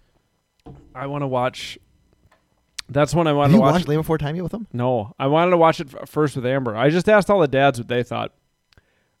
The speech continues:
Speaker 1: Uh, and they thought it might be scary, but I,
Speaker 2: Yeah.
Speaker 1: Nemo's kinda past that, and I don't think it would be scary for Aurora.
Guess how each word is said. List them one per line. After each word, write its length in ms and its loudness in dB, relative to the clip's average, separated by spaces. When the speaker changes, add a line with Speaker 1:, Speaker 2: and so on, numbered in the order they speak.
Speaker 1:
Uh, 440 -2
and 120 -6
they 80 2
thought 180 0
it 40 -2
might 300 -6
be 100 -2
scary, 380 0
but 140 -2
I, 180 -6
Speaker 2:
Yeah. 140 -4
Speaker 1:
Nemo's 280 2
kinda 180 -2
past 360 2
that, 200 0
and 140 -8
I 60 -2
don't 160 0
think 140 -4
it 40 -6
would 140 -8
be 140 -6
scary 380 -4
for 120 -8
Aurora. 520 -4